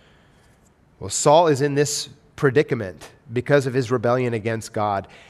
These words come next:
and yet he violates yet another command to accomplish his goal. We should all think twice before violating God's word for the sake of expediency. Saul hides in the dark because his deeds are evil,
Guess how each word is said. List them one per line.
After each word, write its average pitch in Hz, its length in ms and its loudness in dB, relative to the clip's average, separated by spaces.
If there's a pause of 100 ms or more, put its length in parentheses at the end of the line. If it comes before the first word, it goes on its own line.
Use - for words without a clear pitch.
and 127 220 0
yet 143 140 4
he 170 120 -2
violates 151 640 4 (240)
yet 147 240 4
another 160 300 2
command 151 560 -2
to 135 120 0
accomplish 143 560 -2
his 120 200 -8
goal. 90 380 -6 (460)
We 139 80 0
should 156 320 -2
all 185 300 8
think 185 340 0
twice 170 380 4
before 151 340 2
violating 147 680 2
God's 135 340 2
word 131 380 2
for 131 120 -4
the 117 120 -4
sake 117 420 -6 (460)
of 107 100 -6
expediency. 104 1000 -8 (1040)
Saul 127 260 2
hides 131 300 0
in 123 60 -8
the 120 100 -2
dark 117 440 -2 (340)
because 113 240 -8
his 110 140 -6
deeds 117 340 -6
are 107 120 -6
evil, 98 520 -4